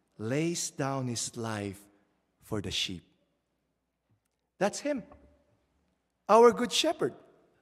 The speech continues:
who lays down his life for the sheep. He died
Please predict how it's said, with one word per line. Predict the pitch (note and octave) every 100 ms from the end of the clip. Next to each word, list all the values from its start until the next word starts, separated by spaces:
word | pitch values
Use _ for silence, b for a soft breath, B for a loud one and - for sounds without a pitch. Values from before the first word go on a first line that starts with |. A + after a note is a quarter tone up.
| _ _ _ _
who | -
lays | A3+ G#3 A#3 C4+ -
down | G#3 G3+ A#3
his | C#4 - F#3+
life | B2 B2 D#3+ - - _ _ _ _
for | - A#3
the | B3
sheep. | - E4 D4+ - - _ _ _ _ _ _ _
He | - A#3
died | G#3+ A3 C4+ A#3 F3 G3+